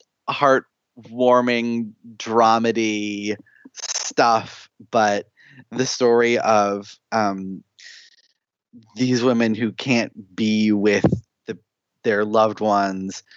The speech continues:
coming together to create something, it is ju-, it really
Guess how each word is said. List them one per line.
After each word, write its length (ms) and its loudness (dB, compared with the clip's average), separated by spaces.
coming 640 -2
together 720 0
to 560 -8
create 640 -2
something, 840 -2
it 280 2
is 320 -4
ju-, 280 0
it 140 -2
really 640 -2